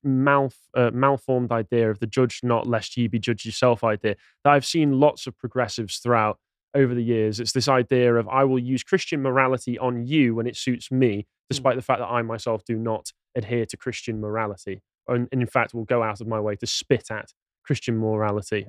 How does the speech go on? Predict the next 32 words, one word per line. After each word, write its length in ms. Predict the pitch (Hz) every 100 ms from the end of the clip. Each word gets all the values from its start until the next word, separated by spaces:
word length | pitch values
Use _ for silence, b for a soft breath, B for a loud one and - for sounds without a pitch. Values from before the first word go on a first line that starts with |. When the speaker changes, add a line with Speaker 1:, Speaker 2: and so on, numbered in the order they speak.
| -
Speaker 1:
a 60 |
lot 220 | 123 113 104
of 60 |
the 80 | 101
time." 300 | - 101 107 b b b
But 80 | 202
I 40 | 196
think 140 | 262
you're 100 | 247
right 140 | 226 185
when 100 | 175
you 60 |
mentioned 320 | 160 143 127
Gary 200 | 143 135
Lineker, 360 | 127 127 117 104
because 220 | 110 120
it 80 | 135
does 140 | 170 151
just 200 | 143 -
draw 300 | 107 139 127
up 120 | 123 -
that 160 | 113 - _ _ -
B 100 | 214
B 120 | 180
C 200 | - 175
is 140 | 139
in 80 | 135
a 40 | 120
constant 540 | - 156 143 - 143
state 300 | - 127 117
of 100 | 107
controversy 800 | - 127 - 123 131 123 135